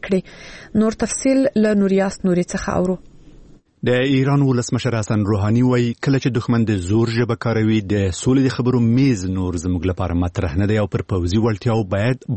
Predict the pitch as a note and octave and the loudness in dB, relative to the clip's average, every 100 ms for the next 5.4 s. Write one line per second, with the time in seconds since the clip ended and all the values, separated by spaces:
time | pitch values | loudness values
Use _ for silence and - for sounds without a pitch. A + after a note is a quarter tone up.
0 | F2+ F#2+ F#2 F#2+ F2 F#2+ - B2 A2+ - | -2 -2 0 0 0 -2 0 0 -2 -10
1 | - - A2+ C3 C3 C3 C#3+ - - - | -16 -4 -2 0 0 0 -4 -6 -10 -6
2 | F2+ F#2 F#2 G#2 C#3+ - - A2+ G2 F#2 | -2 0 0 0 -2 -6 -6 -4 -2 -2
3 | - F2 E2 F#2+ G#2+ A2 G#2 G#2 B2 A2+ | -2 -4 -2 0 0 0 -2 -2 -4 -8
4 | _ - F2+ - F2 D#2+ A2+ D3+ _ _ | _ -6 -6 -2 -2 0 -2 -4 _ _
5 | - - - - | -20 -18 -6 0